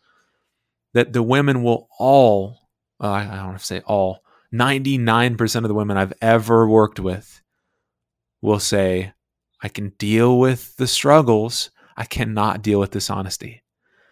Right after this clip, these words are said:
And so now, as a result of this broken trust, this is where I wanna link in the second indicator it's safe to trust, because she can no longer believe him when he says, "I'm in a good place. Hey, we're okay.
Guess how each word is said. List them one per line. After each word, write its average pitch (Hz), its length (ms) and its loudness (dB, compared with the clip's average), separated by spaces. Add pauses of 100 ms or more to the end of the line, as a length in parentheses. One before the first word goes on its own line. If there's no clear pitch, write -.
(680)
And 117 140 -4
so 120 220 8
now, 135 320 6
as 135 160 2
a 123 80 4
result 117 340 4
of 107 60 -6
this 107 140 0
broken 113 380 2
trust, 107 540 -6
this 107 160 -8
is 107 100 -8
where 107 160 0
I 101 40 2
wanna 101 200 0
link 107 280 -2
in 101 100 -6
the 98 100 -4
second 107 400 -4
indicator 98 540 -4
it's - 180 -6
safe 95 220 -4
to - 80 -8
trust, 95 340 -2
because 107 280 -4
she 143 160 0
can 147 200 -2
no 139 160 4
longer 127 440 4
believe 113 420 2
him 110 140 -6
when 107 100 -2
he 104 80 -4
says, 101 520 2 (460)
"I'm 131 220 2
in 127 80 2
a 123 60 2
good 117 180 0
place. 127 600 2
Hey, 120 180 2
we're 113 300 6
okay. 127 460 0